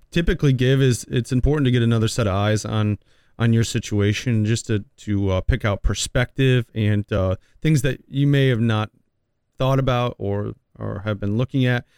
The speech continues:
Um, you know, it's super valuable to get somebody's, uh, direction and leadership that is outside of,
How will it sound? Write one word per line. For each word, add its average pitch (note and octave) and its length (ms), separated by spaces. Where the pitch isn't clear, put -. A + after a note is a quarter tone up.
Um, A#2 600
you A#2+ 220
know, A2+ 160
it's B2 160
super G3+ 300
valuable C3+ 560
to - 140
get A#2+ 340
somebody's, B2 960
uh, G#2 420
direction A#2 760
and G#2 200
leadership A#2+ 580
that G#2 180
is B2 160
outside G#2+ 560
of, G2 320